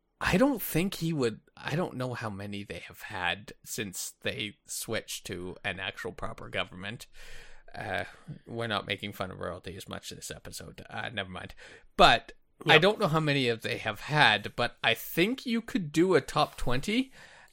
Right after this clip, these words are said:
Speaker 1: and he wouldn't even be on that.
Speaker 2: No, he wouldn't be an honorable mention.
Speaker 1: No.
Speaker 2: Um, I mean, this is kind of the thing, though. Like, th-, everything that's happening has been the reckoning since Brexit.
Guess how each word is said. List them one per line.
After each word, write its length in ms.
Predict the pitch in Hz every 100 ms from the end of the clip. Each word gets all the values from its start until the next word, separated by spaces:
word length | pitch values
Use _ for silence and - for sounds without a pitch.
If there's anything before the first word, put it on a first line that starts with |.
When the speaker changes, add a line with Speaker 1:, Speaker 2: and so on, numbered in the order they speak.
| _ 156
Speaker 1:
and 220 | 147 139
he 160 | 160
wouldn't 260 | 156 160 147
even 200 | 143 139
be 120 | 127
on 160 | 123 113
that. 200 | 95 95 _ - 156
Speaker 2:
No, 280 | 147 127 -
he 80 | 170
wouldn't 180 | 190
be 100 | 170
an 60 | 160
honorable 460 | 147 143 135 127 123
mention. 300 | 120 - - _ - -
Speaker 1:
No. 280 | 143 110 87 - - _ -
Speaker 2:
Um, 440 | 151 151 147 156 -
I 40 |
mean, 140 | 160 170
this 160 | -
is 60 | 220
kind 180 | 190 175
of 60 |
the 80 | 147
thing, 180 | 160 156
though. 140 | 131 120
Like, 340 | 135 135 - _ _ 143
th-, 180 | 135 127
everything 320 | 160 220 220 214
that's 140 | 170
happening 580 | 135 135 156 165 180 180
has 280 | - 151 139
been 580 | 113 143 139 135 131 123 _ _ _ _ _ _ _ _ _ _ _ _ _ _ -
the 160 | 160
reckoning 800 | 139 139 - 185 170 165 170 160 _ _ -
since 300 | - 143 -
Brexit. 500 | - 123 101 101